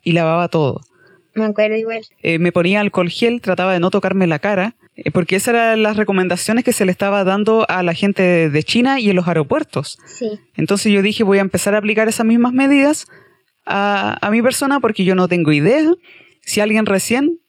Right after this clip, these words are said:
Speaker 1: se bajó de un avión y anduvo paseando por el centro de Concepción.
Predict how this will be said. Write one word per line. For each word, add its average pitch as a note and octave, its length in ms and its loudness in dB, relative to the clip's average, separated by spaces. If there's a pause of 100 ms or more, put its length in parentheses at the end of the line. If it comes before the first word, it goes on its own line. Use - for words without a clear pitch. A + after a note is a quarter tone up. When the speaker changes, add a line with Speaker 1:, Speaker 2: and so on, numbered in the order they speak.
Speaker 1:
se - 160 0
bajó G#3+ 260 2
de A#3+ 60 4
un A3+ 100 2
avión A#3 300 0 (680)
y F#3+ 100 0
anduvo A3 280 2
paseando A3+ 400 0
por G#3 100 2
el G3+ 80 0
centro A#3 340 0
de G#3+ 60 2
Concepción. - 480 -2